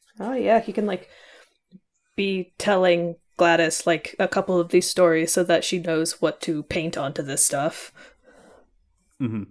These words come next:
Speaker 2: I mean, yeah, a-, a-, af-, if we're done infusing, Throg would immediately just start setting out towards wherever Sprinkles told us to go, or pointed us in the direction of.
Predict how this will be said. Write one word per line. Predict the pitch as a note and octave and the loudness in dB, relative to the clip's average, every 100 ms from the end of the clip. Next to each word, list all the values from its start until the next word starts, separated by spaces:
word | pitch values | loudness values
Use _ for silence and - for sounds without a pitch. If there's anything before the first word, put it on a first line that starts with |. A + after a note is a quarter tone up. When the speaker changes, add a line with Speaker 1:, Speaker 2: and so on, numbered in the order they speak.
| - - _ _ | -16 -20 _ _
Speaker 2:
I | D3+ | 4
mean, | D#3+ | 6
yeah, | D3+ D#3+ C#3+ | 6 4 2
a-, | D3 C#3+ D3 | -2 -2 0
a-, | D#3 | -2
af-, | - - | -4 -10
if | C3 - | -10 -6
we're | C3+ | -4
done | C3 C#3 | 0 0
infusing, | A#2 A2 B2+ A2+ G#2+ | 0 0 0 0 -4
Throg | - A#2+ A2 | -2 0 0
would | A2 G#2 | -2 -4
immediately | A2 A2+ A2 G#2+ G#2 | -2 0 0 0 -4
just | G#2 G#2 | -4 -6
start | - G#2+ G2 - | -4 -4 -4 -6
setting | - - A#2 A#2 | -4 0 2 2
out | A2+ A2+ C3+ | 2 0 -4
towards | B2 A2+ G#2+ | -4 -4 -4
wherever | G#2+ A2+ A2 A#2 A2+ A#2+ | -2 -2 0 0 -2 -6
Sprinkles | - A2 G#2+ G#2+ | -8 -8 -6 -4
told | A#2+ A2+ | -2 -2
us | G#2+ | -4
to | - | -4
go, | G#2+ G#2+ G2 A#2 | -2 -2 -2 -4
or | A2 | -4
pointed | - A#2 G#2+ | -2 -2 0
us | G#2+ - | -2 -4
in | G#2+ | -6
the | |
direction | G#2 A2+ A2+ - F#2+ | -4 -2 -2 -4 -8
of. | G#2+ - | -10 -12